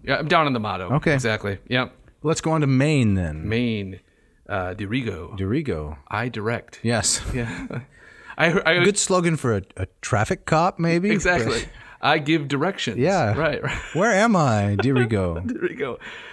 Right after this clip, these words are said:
Speaker 1: I had an alternate for Maine.
Speaker 2: Let's hear it.
Speaker 1: Mine was, uh, "Hinc non potus ira illic." You can't get there from here.
Speaker 2: <laughs>
Speaker 1: You can't get there from here.
Speaker 2: That's pretty good.
Speaker 1: Yeah.
Speaker 2: Is, is that your main?
Speaker 1: <laughs> That's my main.
Speaker 2: Your Mainer accent?
Speaker 1: Right,
Speaker 2: Okay.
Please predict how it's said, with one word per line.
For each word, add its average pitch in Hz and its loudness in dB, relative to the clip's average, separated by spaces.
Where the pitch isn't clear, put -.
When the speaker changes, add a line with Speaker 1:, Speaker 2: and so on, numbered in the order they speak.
Speaker 1:
I 202 0
had 262 2
an 160 -2
alternate 131 0
for 120 -2
Maine. 104 -6
Speaker 2:
Let's 117 0
hear 98 2
it. 85 -2
Speaker 1:
Mine 143 2
was, 117 0
uh, 107 -2
"Hinc 196 0
non 143 0
potus 147 -2
ira 151 2
illic." 107 -4
You 151 -10
can't 151 -2
get 139 -2
there 107 -4
from 95 -8
here. 95 -2
Speaker 2:
<laughs> 147 0
Speaker 1:
You 113 0
can't 127 2
get 156 0
there 98 -2
from 95 -8
here. 107 -6
Speaker 2:
That's 110 -2
pretty 120 2
good. 123 4
Speaker 1:
Yeah. 117 4
Speaker 2:
Is, - 2
is 135 4
that 156 2
your 156 2
main? 156 2
Speaker 1:
<laughs> 208 2
That's - 0
my 147 4
main. 127 2
Speaker 2:
Your 135 4
Mainer 143 2
accent? 165 -2
Speaker 1:
Right, 120 2
Speaker 2:
Okay. 123 2